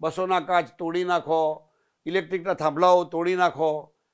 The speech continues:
આવી રાષ્ટ્રીય સંપત્તિનું નુકસાન કરવાના આદેશો અમારે ત્યાંથી બહાર નથી પડતા. અમારો આગેવાન, અમારો નેતા પહેલો હોય છે. મહાત્મા ગાંધીએ પહેલી ગોળી એમની છાતીમાં ત્રણ ગોળી ખાધી છે, પાછળ દેશની જનતા હતી.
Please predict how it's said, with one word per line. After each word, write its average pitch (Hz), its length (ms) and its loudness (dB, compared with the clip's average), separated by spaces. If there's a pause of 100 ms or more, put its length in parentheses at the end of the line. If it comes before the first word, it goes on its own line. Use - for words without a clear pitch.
(140)
આવી 156 200 -2
રાષ્ટ્રીય 175 520 0
સંપત્તિનું 165 680 -4
નુકસાન 160 360 -4
કરવાના 170 400 -2
આદેશો 151 340 -2
અમારે 151 220 0
ત્યાંથી 170 240 -2
બહાર 170 180 -2
નથી 151 240 -10
પડતા. - 360 -16 (480)
અમારો 165 320 4
આગેવાન, 208 560 2 (320)
અમારો 143 380 0
નેતા 196 540 0 (360)
પહેલો 127 480 0
હોય 107 280 -10
છે. - 360 -20 (340)
મહાત્મા 151 400 0
ગાંધીએ 151 360 -2
પહેલી 156 360 -8
ગોળી 139 320 0
એમની 139 300 -4
છાતીમાં 127 480 -2
ત્રણ 123 220 -6
ગોળી 117 260 -6
ખાધી 98 300 -12
છે, - 220 -20 (580)
પાછળ 131 460 -2 (220)
દેશની 127 420 -8
જનતા 104 360 -12
હતી. 85 420 -18